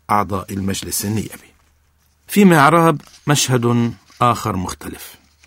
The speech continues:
كل ما يوحي باحترام الدستور والديمقراطية والرأي العام والأصول واللياقة موجود. سمير جعجع يتوسط فارس سعيد وعدداً من المعاونين والمستشارين، وعدداً أكبر من الإعلاميات والإعلاميين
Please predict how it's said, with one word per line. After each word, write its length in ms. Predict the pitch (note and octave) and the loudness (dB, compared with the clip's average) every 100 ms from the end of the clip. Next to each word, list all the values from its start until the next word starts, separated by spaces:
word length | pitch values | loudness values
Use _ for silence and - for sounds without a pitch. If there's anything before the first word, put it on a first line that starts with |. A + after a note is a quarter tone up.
| _ _ - _ | _ _ -20 _
كل 140 | E3 | 2
ما 260 | C3+ G#2 G2+ | 2 2 -2
يوحي 460 | F#2 A2+ C3 E3 C#3 | -2 -2 -2 0 0
باحترام 540 | - - G2 A2 G#2+ | -2 -10 -6 -4 -6
الدستور 600 | E2+ F2 - G#2+ A#2 B2+ | -8 -8 -8 -4 0 0
والديمقراطية 1120 | F2+ E2+ G2 F#2+ - F#2+ - B2 A#2+ A#2 A#2+ - - - - | -2 -6 -6 -6 -6 -8 -4 -2 0 0 -2 -6 -20 -20 -10
والرأي 420 | G#2 G2+ C3 A#2+ | -6 -4 -4 -4
العام 460 | G#2 F#2+ B2 B2 G2+ | -4 0 0 0 0
والأصول 720 | A#2 G#2+ - A#2+ A2+ A2 - _ | -4 -4 -6 -2 -2 -2 -6 _
واللياقة 600 | A#2 A2 F#2+ G2 G2 - | -6 -4 -4 -4 -6 -6
موجود. 420 | G2+ F#2+ F#2+ G2 - - _ _ _ - - | -4 -4 -6 -10 -14 -20 _ _ _ -16 -10
سمير 300 | A2+ G#2 F#2 | -6 -4 -4
جعجع 400 | G#2 A#2+ B2+ C3 | 0 0 0 -2
يتوسط 600 | G2 F#2 A2+ - F#2 - | -2 -4 -4 -4 -6 -8
فارس 340 | A2 G2 - | -8 -6 -4
سعيد 480 | - F2+ A2 A#2+ G#2 _ - - - | -6 -4 -2 -2 -4 _ -20 -20 -10
وعدداً 460 | G2 F2+ B2+ A#2 A#2 | -6 -4 -2 0 0
من 240 | G2+ G#2+ | 0 -2
المعاونين 680 | G2+ G2 F2+ G2 F#2 A2+ A2 | -2 -2 -4 -6 -4 -4 -2
والمستشارين، 800 | F#2+ G2 G2+ - F#2+ A#2 A2+ E2 _ _ _ - | -4 -4 -6 -8 -4 -2 -2 -4 _ _ _ -8
وعدداً 500 | G2 G#2+ G#2+ F#2 F2+ | -4 -2 -2 -6 -10
أكبر 340 | - - A#2 A2+ | -12 -4 -2 0
من 140 | G#2 | -2
الإعلاميات 920 | F#2+ A2+ G2+ G2+ F#2+ F2+ A2 A2+ G#2 | -4 -4 -4 -4 -6 -4 -4 -4 -6
والإعلاميين 920 | F#2+ A2+ A2+ F#2+ F#2 F2+ F2+ B2 A#2 | -8 -8 -6 -8 -8 -10 -4 0 0